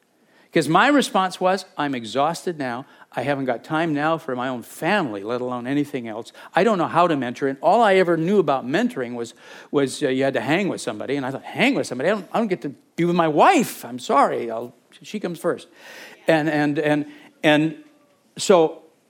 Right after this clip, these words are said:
I went to the Lord, and I said, "What am I supposed to do?" He said, "Do something."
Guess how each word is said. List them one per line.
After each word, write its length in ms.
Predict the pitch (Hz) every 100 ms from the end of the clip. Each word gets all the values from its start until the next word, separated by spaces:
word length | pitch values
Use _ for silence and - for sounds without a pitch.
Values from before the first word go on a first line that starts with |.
| -
I 80 | 147
went 200 | 151 233
to 80 | 208
the 100 | 175
Lord, 220 | 143 139
and 100 | 143
I 80 | 143
said, 240 | 139 151
"What 120 | 143 147
am 120 | 156
I 40 |
supposed 380 | 156 165 156 147
to 80 | 180
do?" 100 | 220
He 100 | 127
said, 220 | 135 113
"Do 140 | 123
something." 340 | - 160 180